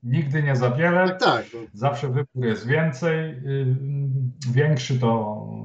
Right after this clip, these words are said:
Speaker 1: i też dla nas jest większy komfort, czy sobie, czy się przygotujemy dzisiaj w tym aspekcie, czy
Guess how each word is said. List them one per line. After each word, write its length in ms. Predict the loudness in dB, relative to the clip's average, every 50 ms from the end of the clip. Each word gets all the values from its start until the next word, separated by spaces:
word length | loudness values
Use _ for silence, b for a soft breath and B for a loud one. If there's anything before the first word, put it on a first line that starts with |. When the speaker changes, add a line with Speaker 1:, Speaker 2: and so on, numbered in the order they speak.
| -12 -10 -10 -10
Speaker 1:
i 40 | -6
też 200 | -4 -6 -2 2
dla 200 | 2 4 4 6
nas 180 | 4 4 2
jest 160 | 2 2 4
większy 320 | 6 6 6 6 4 0 2
komfort, 460 | 4 4 4 4 2 0 -2 -4 -8
czy 100 | -12 -10
sobie, 280 | -4 -4 -4 -4 -4 B B B B B
czy 120 | _ -2 2
się 140 | 2 2 2
przygotujemy 800 | 4 4 4 4 2 0 2 4 4 6 6 6 4 2 0
dzisiaj 520 | 0 0 0 0 0 -2 -6 -6 -8 -12 -16 -20 _ _ _ _ _
w 20 |
tym 360 | _ 2 4 4 4 0 -2 -4 -10 -14 _ _ _ _ _ _ _ _ _ _
aspekcie, 640 | -6 -6 -6 -2 -2 -2 -2 -2 -4 -2 0 0
czy 320 | 0 0 -4 -4 -6 -6